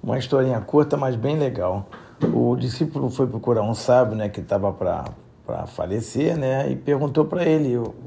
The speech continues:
"Vem cá, tem alguma coisa que você pode ensinar aqui pro seu discípulo?" E o sábio abriu a boca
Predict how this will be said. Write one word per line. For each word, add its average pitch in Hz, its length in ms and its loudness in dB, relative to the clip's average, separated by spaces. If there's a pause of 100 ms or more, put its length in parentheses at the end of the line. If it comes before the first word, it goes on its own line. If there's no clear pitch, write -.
"Vem 175 100 -4
cá, 139 200 2
tem 147 180 4
alguma 156 380 2
coisa 139 260 6
que 117 80 -6
você 135 60 0
pode 131 260 0
ensinar 120 300 -4
aqui 123 200 -4
pro 135 140 -6
seu 117 160 -6
discípulo?" 156 680 -2 (880)
E 123 80 2
o 131 60 4
sábio 143 340 6
abriu 139 240 4
a 131 60 4
boca 170 560 2